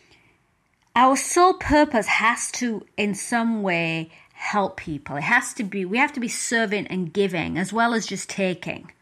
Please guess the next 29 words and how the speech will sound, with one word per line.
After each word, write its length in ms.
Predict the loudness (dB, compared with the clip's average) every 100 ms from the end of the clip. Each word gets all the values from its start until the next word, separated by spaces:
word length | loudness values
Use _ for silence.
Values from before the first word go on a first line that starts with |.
| _ _ _ -20 -20 -20 -20 _ _ _ -14
So 520 | 0 2 4 2 -2 -2
if 180 | -2 -2
we're 60 |
saying, 180 | -2 0
"Oh, 60 | 4
I 220 | 6 8
want 140 | 6 4
to 40 |
be 120 | 0
a 40 | -2
famous 400 | -2 -2 -2 0
actress 580 | 0 0 -2 -2 -2 -4
'cause 220 | -10 -10
I 40 |
want 220 | -8 -8 -6
the 80 |
money 360 | -2 0 2 0
and 100 | -2
I 20 |
want 220 | -2 -4
the 40 | -6
fame 320 | -8 -6 -6
and 60 | -6
I 60 |
want 180 | -8 -8
everybody 320 | -8 -6 -8
to 160 | -10 -6
love 300 | -4 -4 -4
me," 240 | -10 -10